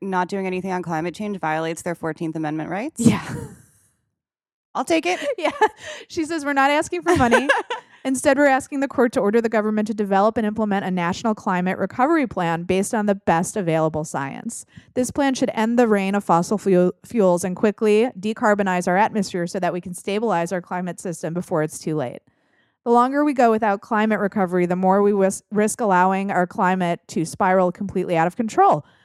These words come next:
Speaker 2: Listen, unorthodox. I like it. <laughs> I, I feel like it's gonna be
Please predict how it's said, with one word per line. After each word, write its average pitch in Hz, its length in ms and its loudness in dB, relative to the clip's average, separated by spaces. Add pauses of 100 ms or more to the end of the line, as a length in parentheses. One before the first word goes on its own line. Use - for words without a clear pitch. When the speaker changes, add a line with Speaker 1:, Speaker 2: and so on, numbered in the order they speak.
(280)
Speaker 2:
Listen, 359 480 2 (120)
unorthodox. 320 720 2 (120)
I 269 80 -2
like 330 260 0
it. - 80 -4
<laughs> 719 1040 -6 (400)
I, 320 300 0
I 320 100 -2
feel 381 180 -2
like 381 280 -6 (420)
it's 269 220 -4
gonna 339 200 -4
be 311 180 2